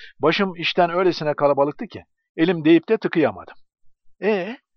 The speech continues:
ne diyordun? Hiç bahçeyi gören olmuş mu şimdiye kadar, ha?" "Evet, tabii," diye yeniden söze başladı kadın. Benim kendi babam görmüş.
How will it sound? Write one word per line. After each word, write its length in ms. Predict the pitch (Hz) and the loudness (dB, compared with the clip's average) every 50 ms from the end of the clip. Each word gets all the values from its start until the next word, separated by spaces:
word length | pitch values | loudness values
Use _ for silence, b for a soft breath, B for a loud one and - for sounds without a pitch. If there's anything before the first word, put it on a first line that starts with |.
| _ - | _ 0
ne 180 | 143 226 277 | 0 0 2
diyordun? 320 | 269 269 220 147 - - - _ _ _ _ _ _ _ _ _ - b b b b b b b b b _ _ | 2 -2 -2 -2 -4 -8 -18 _ _ _ _ _ _ _ _ _ -20 b b b b b b b b b _ _
Hiç 160 | 240 214 - - | -10 -8 2 2
bahçeyi 380 | 185 175 - - 180 185 170 | 2 2 2 0 -2 -2 0
gören 260 | 131 165 165 175 170 | 0 0 0 2 0
olmuş 320 | 151 135 143 175 240 - - | 0 -2 -2 -4 -6 -8 -8
mu 80 | 320 | -6
şimdiye 380 | - - 214 190 135 117 101 98 | -6 -4 -4 -4 -6 -6 -8 -8
kadar, 300 | - 104 101 - 98 95 | -8 -12 -10 -10 -10 -4
ha?" 180 | 123 185 254 - - - _ _ _ _ _ _ - _ _ _ _ _ - _ _ _ _ _ _ _ _ _ _ _ _ _ _ _ _ _ _ _ _ _ _ _ _ _ - - _ _ - - - - _ _ - | -2 -4 -4 -4 -8 -18 _ _ _ _ _ _ -20 _ _ _ _ _ -20 _ _ _ _ _ _ _ _ _ _ _ _ _ _ _ _ _ _ _ _ _ _ _ _ _ -20 -20 _ _ -20 -20 -20 -20 _ _ -8
"Evet, 520 | - 160 - 415 185 320 285 - _ - _ _ _ _ _ _ _ _ | -6 -4 -4 -4 -4 -8 -8 -12 _ -20 _ _ _ _ _ _ _ _
tabii," 500 | - - 262 330 262 220 170 110 - - _ b b b b b b b b - - - - | 0 0 0 2 0 0 -2 -2 -2 -8 _ b b b b b b b b -20 -20 -18 -12
diye 240 | 123 131 156 180 208 | -4 0 2 2 2
yeniden 480 | 185 127 139 165 160 147 120 135 151 | 2 -2 -4 -4 -4 -4 -4 -4 -4
söze 340 | 156 - 139 120 107 123 110 | -4 -4 -8 -8 -6 -8 -8
başladı 400 | 95 90 - - - 98 - 95 - | -8 -12 -14 -14 -16 -16 -16 -16 -16
kadın. 240 | 98 95 - - - _ _ _ _ _ - _ _ _ _ _ _ _ _ _ _ _ _ _ _ _ _ _ _ _ _ _ _ _ | -16 -16 -18 -20 -20 _ _ _ _ _ -20 _ _ _ _ _ _ _ _ _ _ _ _ _ _ _ _ _ _ _ _ _ _ _
Benim 260 | 214 233 302 269 226 | 0 0 0 0 -4
kendi 380 | - - 220 226 240 233 233 185 | -2 -2 -2 -2 -2 -4 -4 -4
babam 320 | 202 208 214 208 196 160 | -4 0 0 -2 -2 -2
görmüş. 540 | 113 107 92 - - - - - - - - | -8 -10 -12 -12 -14 -16 -14 -14 -14 -14 -16